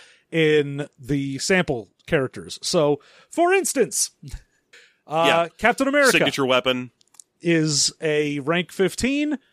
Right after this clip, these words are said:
Speaker 1: You need to be rank twenty to have the shield power at rank four, the highest level. Of course, they
Speaker 2: Mm-hmm.
Speaker 1: want him to have shield at the highest power, so they just gave him signature weapon, uh,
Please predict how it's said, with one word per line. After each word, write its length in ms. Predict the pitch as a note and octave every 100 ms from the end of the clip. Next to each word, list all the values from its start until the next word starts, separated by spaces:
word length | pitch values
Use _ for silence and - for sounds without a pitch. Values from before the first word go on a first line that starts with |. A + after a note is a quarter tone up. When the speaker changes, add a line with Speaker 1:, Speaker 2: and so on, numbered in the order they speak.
| _ -
Speaker 1:
You 100 | E3
need 140 | F#3+
to 60 | E3
be 120 | F#3
rank 280 | D#3+ E3+ -
twenty 320 | - A#3+ A#3+
to 120 | G3+
have 300 | D#3 E3 C#3
the 120 | C#3+
shield 500 | C#3+ - A3 C#4 A#3
power 300 | - F#3+ E3+ D#3+
at 100 | C#3+
rank 260 | D#3 D3+
four, 340 | - F#3 F#3+ G3+
the 80 | D#3
highest 320 | D#3+ C#3+ -
level. 360 | G3+ F#3+ A3+ - _ _
Of 80 | _
course, 220 | - D3+
they 140 | - D#3+
Speaker 2:
Mm-hmm. 100 | C3+
Speaker 1:
want 180 | C#4+ C4+
him 200 | A#3+ G3+
to 80 | F#3+
have 200 | F#3+ D#3+
shield 300 | G3 G3 F3
at 80 |
the 80 | E3+
highest 300 | D#3+ E3+ D#3
power, 240 | G#3 G#3 F#3+
so 100 | F3+
they 140 | E3
just 180 | E3 F3+
gave 220 | F#3 F3
him 220 | F3+ E3+ - _ - _ -
signature 540 | - A#3 A#3+ - A#3+
weapon, 560 | F#3 F3+ F#3+ F3 E3+ D#3 _ _ _
uh, 580 | D#3 E3 D#3+ D#3+ D#3+ D#3+